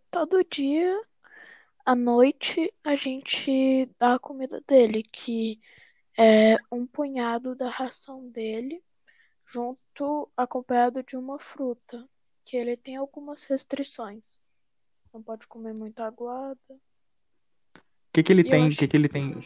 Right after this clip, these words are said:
Speaker 2: que que vem na ração dele, assim, só pra, pra, pra eu entender?
Speaker 1: É, vem ração mesmo, é, e alguns cereais, tipo semente de girassol, a-, vem às vezes
Speaker 2: Uhum.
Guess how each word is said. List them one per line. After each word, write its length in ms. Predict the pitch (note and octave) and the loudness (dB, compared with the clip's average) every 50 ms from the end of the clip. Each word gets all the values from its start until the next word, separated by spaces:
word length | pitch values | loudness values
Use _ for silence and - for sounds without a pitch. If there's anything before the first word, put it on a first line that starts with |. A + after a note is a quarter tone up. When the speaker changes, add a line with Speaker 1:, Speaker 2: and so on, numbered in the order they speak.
| - _ | -16 _
Speaker 2:
que 120 | - D3+ | 2 2
que 120 | E3 - F3 | 4 4 2
vem 280 | D3 C#3+ C#3 C#3+ D3 D3 | 2 4 4 4 6 6
na 120 | C#3+ C#3 | 4 4
ração 400 | C3 C#3 C3 - - C#3+ C3 C3 | 4 4 2 2 2 2 2 4
dele, 200 | B2+ B2 A#2+ A2+ | 6 6 6 6
assim, 220 | G#2+ - - A#2 A2 | 4 2 -2 -4 -4
só 160 | - - A#2+ | -2 -2 -2
pra, 320 | - - B2 B2 A2+ A2 A2 | 0 2 2 2 2 0 -2
pra, 240 | - - A#2 A2 - - C3+ C3 - _ _ _ _ _ _ _ _ _ | -4 -2 -2 -2 -2 -4 -10 -16 -18 _ _ _ _ _ _ _ _ _
pra 100 | - A#2 | 0 2
eu 60 | A#2 | 2
entender? 320 | A2 - B2 A2 G#2+ G#2 | 2 2 2 2 4 6
Speaker 1:
É, 520 | - - D#4 D#4 D#4 D4+ D4+ D4 C#4 B3+ B3 A#3+ A3+ - _ _ _ - | 8 8 8 8 8 6 6 6 4 4 0 -4 -10 -18 _ _ _ 2
vem 460 | - C4 C#4 D4 D#4+ D#4+ D4+ C#4+ B3+ A#3 | 6 8 8 8 6 0 -6 -6 -6 -6
ração 720 | A3+ - B3 A#3+ A#3 - - - A#3+ A3 - C4+ D#4 F#4 G4 - - - - - _ _ | 0 2 2 2 2 0 2 2 2 2 2 0 -2 -4 -6 -10 -16 -20 -20 -20 _ _
mesmo, 500 | B3+ A#3 A3+ A3 A#3+ - - D#4 D#4+ D#4+ - _ _ _ - _ _ _ _ _ _ | -6 -4 -4 -4 -4 -6 -10 -14 -18 -20 -20 _ _ _ -20 _ _ _ _ _ _
é, 320 | - - C4+ C#4 C4+ C4+ C4+ | 0 2 4 6 6 6 4
e 140 | C#4 C4+ C#4+ | 4 4 2
alguns 380 | C#4+ D4 D4 - D4+ D#4 - | 0 0 -2 -6 -12 -16 -16
cereais, 640 | - - D4+ D4 D4+ D4+ D#4 D4+ C#4 B3 A3+ A3+ - | -2 4 4 4 6 6 4 4 4 4 2 0 -2
tipo 640 | - - A3+ - _ _ - - - - - B3+ - | -6 -10 -12 -12 _ _ -14 -14 -14 -14 -16 -20 -20
semente 540 | - - - B3+ A#3+ A3+ A3 A3+ - - A3+ | -20 -8 -6 -6 -4 -4 -6 -6 -6 -8 -6
de 160 | - - A3+ | -4 -4 -4
girassol, 1300 | A3+ - - A#3 A#3 A#3+ B3+ C4 - - - - C4 A#3+ C4 C#4 C#4 C4+ A#3+ A#3 A3+ - - A#3 A#3 - - | -2 0 0 2 4 4 4 4 2 -2 -4 -2 2 4 6 6 6 6 4 2 0 -2 -4 -6 -4 -4 -4
a-, 60 | - _ _ _ _ _ | -4 _ _ _ _ _
vem 220 | - A#3+ A#3 A#3 A#3+ | -2 -2 2 4 4
às 120 | A#3 - | 2 6
vezes 540 | - A#3+ A#3 A#3 B2+ B2+ A2+ A#2+ B2+ C3 | 6 6 6 6 4 -2 -6 -6 -6 -6
Speaker 2:
Uhum. 20 | C3+ | -8